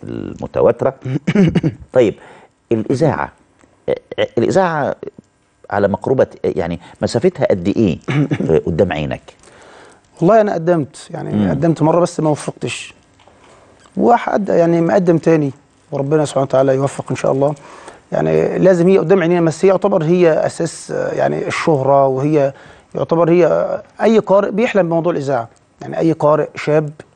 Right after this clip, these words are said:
Speaker 2: بيحلم إن هو يبقى قارئ في الإذاعة، يعني دي حلم بيراود كل قراء الشباب.
Speaker 1: طبعًا، طبعًا، طبعًا.
Speaker 2: فإحنا طبعًا بنسعى
Speaker 1: حلم
Speaker 2: جاهدين.
Speaker 1: جميل
Speaker 2: آه،
Speaker 1: لكل
Speaker 2: طبعًا.
Speaker 1: قارئ، لأنه من الإذاعة المصرية
Speaker 2: آه.
Speaker 1: يعني صوته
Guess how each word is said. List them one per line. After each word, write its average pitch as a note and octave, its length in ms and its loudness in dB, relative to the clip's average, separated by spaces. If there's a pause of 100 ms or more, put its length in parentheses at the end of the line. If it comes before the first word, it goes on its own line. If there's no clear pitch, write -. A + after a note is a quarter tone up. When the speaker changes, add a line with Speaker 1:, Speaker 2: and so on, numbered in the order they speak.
(180)
Speaker 2:
بيحلم D3+ 320 0
إن D3 60 0
هو D3 100 2
يبقى C#3+ 400 -2
قارئ C#3+ 220 -2
في - 100 -10
الإذاعة، C#3 460 0 (420)
يعني C3+ 120 -6
دي D#3+ 80 2
حلم E3 200 0
بيراود D3 520 0
كل F#3+ 360 0
قراء - 200 -4
الشباب. - 220 -2
Speaker 1:
طبعًا، D#2+ 160 -8 (100)
طبعًا، G#2+ 220 -4 (100)
طبعًا. - 100 -6
Speaker 2:
فإحنا G#3+ 180 0
طبعًا G3+ 280 2
بنسعى F3 480 2
Speaker 1:
حلم G#3+ 140 4
Speaker 2:
جاهدين. E3 140 0
Speaker 1:
جميل A2 400 0
Speaker 2:
آه، F3 120 0
Speaker 1:
لكل D3+ 200 2
Speaker 2:
طبعًا. A#2 120 -6
Speaker 1:
قارئ، F2+ 240 2 (440)
لأنه D3+ 240 -2
من E3+ 80 -6
الإذاعة E3+ 280 0
المصرية D#3 580 0 (180)
Speaker 2:
آه. - 100 -14 (200)
Speaker 1:
يعني A2 320 -4 (140)
صوته D3+ 520 -2